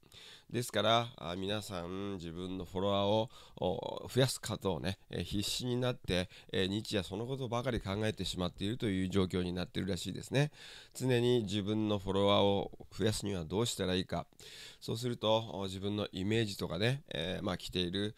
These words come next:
服装とか当然のことですね。えー、一緒につるむ人とかですね、うん、店に入る、その、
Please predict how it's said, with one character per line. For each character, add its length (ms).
服 160
装 220
と 140
か 200
当 160
然 180
の 120
こ 80
と 80
で 100
す 100
ね。 220
え 260
ー、 60
一 100
緒 200
に 100
つ 160
る 100
む 120
人 240
と 80
か 120
で 120
す 80
ね、 240
う 60
ん、 280
店 240
に 80
入 300
る、 340
そ 140
の、 680